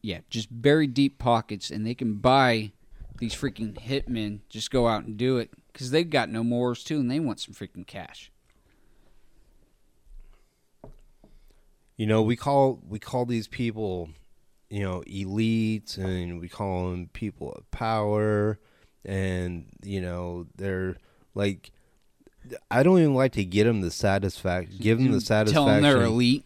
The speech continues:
Speaker 2: of them having any type of, like, status
Speaker 1: Yeah.
Speaker 2: of, of power or elitism. Like,
Speaker 1: Dude, they're, uh, to me, they're like freaking s-, a cyst on our society.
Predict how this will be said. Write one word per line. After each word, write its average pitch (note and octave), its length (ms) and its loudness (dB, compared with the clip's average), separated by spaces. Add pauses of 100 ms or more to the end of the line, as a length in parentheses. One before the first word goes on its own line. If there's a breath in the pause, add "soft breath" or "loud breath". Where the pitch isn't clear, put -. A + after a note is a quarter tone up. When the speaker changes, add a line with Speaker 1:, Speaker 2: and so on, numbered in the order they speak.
(140)
Speaker 2:
of F#2+ 300 0
them A#2 220 4
having G#2 760 0
any A2 240 0
type G#2+ 340 -4
of, F2 140 -6
like, F2+ 320 -2
status F#2+ 880 0 (300)
Speaker 1:
Yeah. G#2+ 320 -6 (420)
Speaker 2:
of, F#2 640 -4 (120)
of F#2 280 -8
power F#2 800 2
or F#2 580 2
elitism. G2 1120 2 (1400)
Like, G#2+ 420 -4 (380)
Speaker 1:
Dude, D3+ 240 -2
they're, F3 220 4 (120)
uh, D3 140 -8 (100)
to D#3 80 -4
me, F#3 280 0 (260)
they're F#3+ 160 -2
like E3 180 -2
freaking C3 360 -6
s-, - 320 -4 (360)
a F2+ 80 -8
cyst - 420 0
on A2 160 0
our G2 160 -10
society. - 720 -10